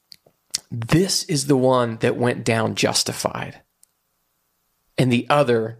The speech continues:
did not go down justified." He didn't go down saved, the Pharisee,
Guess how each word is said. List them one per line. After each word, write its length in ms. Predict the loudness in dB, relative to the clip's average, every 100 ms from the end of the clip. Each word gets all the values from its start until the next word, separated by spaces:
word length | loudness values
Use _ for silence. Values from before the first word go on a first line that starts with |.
| _
did 160 | -2 0
not 360 | -2 -2 -4
go 140 | -2 0
down 240 | -2 -2
justified." 680 | -2 -2 -2 -4 -6 -10 -18 _ _ _ _ -20 -20 -16 -16 -18 -20 -20 -20 _ _
He 240 | -2 0 2
didn't 280 | 0 2
go 160 | 2 4
down 260 | 2 0 -2
saved, 600 | 0 0 -2 -6 -12 -6
the 120 | -4
Pharisee, 520 | 2 2 2 -2 -4